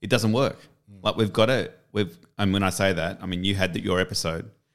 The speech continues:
Speaker 1: and that, that proves that the, the environment and keeping it quiet does not work. We have to have this conversation.
Speaker 2: Yeah. Now, the, I guess the other thing is it's not about me.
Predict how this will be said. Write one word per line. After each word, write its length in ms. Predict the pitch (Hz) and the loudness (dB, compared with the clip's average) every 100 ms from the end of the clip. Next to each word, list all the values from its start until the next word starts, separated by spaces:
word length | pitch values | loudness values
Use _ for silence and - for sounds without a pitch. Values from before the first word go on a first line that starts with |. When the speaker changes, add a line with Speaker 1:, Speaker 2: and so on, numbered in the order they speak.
| _ _ | _ _
Speaker 1:
and 180 | - 98 | -4 2
that, 200 | 110 107 | 2 2
that 200 | 110 110 | 0 2
proves 380 | - 98 95 87 | 0 2 0 0
that 180 | 90 87 - _ _ _ | -4 -6 -12 _ _ _
the, 360 | 85 92 87 87 - | -4 0 0 -2 -10
the 320 | 82 90 92 | -6 -4 -2
environment 680 | 92 92 92 92 90 85 - - _ _ | -4 0 2 2 0 -4 -8 -16 _ _
and 460 | - 95 90 87 - | -6 -4 -4 -6 -12
keeping 300 | - 104 98 | -2 0 2
it 160 | 87 - | -2 -4
quiet 380 | 90 82 87 - - | -2 -2 -2 -6 -6
does 220 | 101 95 | -2 -2
not 200 | 87 82 | -2 -4
work. 360 | 85 80 82 - _ _ _ _ _ | -4 -6 -8 -14 _ _ _ _ _
We 140 | 117 | 2
have 160 | 107 107 | 2 2
to 80 | 101 | 0
have 160 | 90 | -4
this 140 | 82 85 | -4 -8
conversation. 720 | - 85 82 82 82 - - - _ _ _ - _ _ - | -6 -6 -4 -6 -6 -8 -14 -16 _ _ _ -20 _ _ -6
Speaker 2:
Yeah. 240 | 113 90 - _ | -4 -4 -8 _
Now, 220 | 120 120 113 | -4 -2 0
the, 160 | 127 - | -4 -6
I 80 | 117 | -4
guess 160 | 131 | -4
the 100 | 127 | -2
other 140 | 113 104 | -4 -4
thing 200 | 92 107 | -4 -4
is 100 | 95 | -6
it's 120 | 92 | -6
not 120 | 113 104 | -6 -6
about 260 | 95 101 | -6 -10
me. 260 | 92 92 | -10 -10